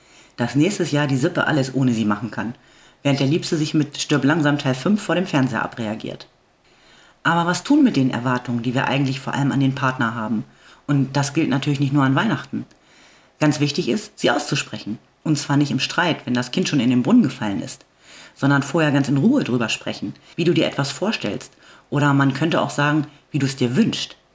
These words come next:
Gib deinem Partner die Chance, seine Vorstellungen ebenfalls einzubringen.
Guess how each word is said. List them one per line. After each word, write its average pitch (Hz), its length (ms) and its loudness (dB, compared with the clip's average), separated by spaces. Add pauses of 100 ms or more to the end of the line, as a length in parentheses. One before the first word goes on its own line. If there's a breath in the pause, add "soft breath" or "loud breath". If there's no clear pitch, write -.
(260)
Gib 143 120 -4
deinem 147 180 2
Partner 160 320 0
die 123 80 0
Chance, 190 480 0 (420 soft breath)
seine 135 300 0
Vorstellungen 170 560 0 (180)
ebenfalls 247 420 0
einzubringen. 120 580 -4